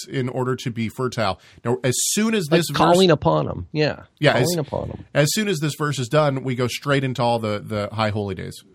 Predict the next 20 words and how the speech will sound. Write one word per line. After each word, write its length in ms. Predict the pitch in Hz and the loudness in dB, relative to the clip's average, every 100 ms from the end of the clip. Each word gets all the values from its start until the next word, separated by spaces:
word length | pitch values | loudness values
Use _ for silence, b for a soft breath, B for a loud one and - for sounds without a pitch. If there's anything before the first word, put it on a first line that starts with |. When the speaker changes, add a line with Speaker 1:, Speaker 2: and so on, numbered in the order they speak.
| - | -10
Speaker 2:
i-, 40 | |
in 320 | 123 120 110 110 | -4 -2 -2 -2
Speaker 1:
Mm-hmm. 80 | 110 | -2
Speaker 2:
Exodus 480 | 98 104 101 - - | -4 -4 -8 -10 -16
twenty-three, 400 | - 117 98 110 | -8 -6 -6 -8
right? 260 | 90 98 110 _ b b b b b b 131 | -4 -4 -4 _ b b b b b b 2
Um, 440 | 135 135 127 127 - _ _ - - - | 4 4 2 -4 -12 _ _ -20 -12 -4
okay. 440 | 143 147 143 151 | 0 2 2 0
Uh, 340 | 143 139 135 135 | 0 2 4 2
these 280 | 143 233 170 | 0 -2 0
were 320 | 185 170 160 107 | 2 2 0 -4
accompanied 560 | 156 220 220 160 143 | -4 -2 -2 -2 0
by 380 | 127 127 123 127 | 2 4 4 2
magical 460 | 139 147 160 - 123 | 0 0 0 -2 -2
rites 340 | 117 120 127 - | 0 0 0 -6
aimed 280 | 131 139 135 | -4 -4 -2
at 280 | 123 120 - _ _ - - - | -2 -2 -4 _ _ -20 -20 -12
pro-, 220 | - 127 | 0 0
uh, 320 | 123 120 110 104 b b | 2 0 0 -2 b b
propitiating 840 | - 127 190 185 170 151 139 135 | -6 0 2 2 0 0 0 -2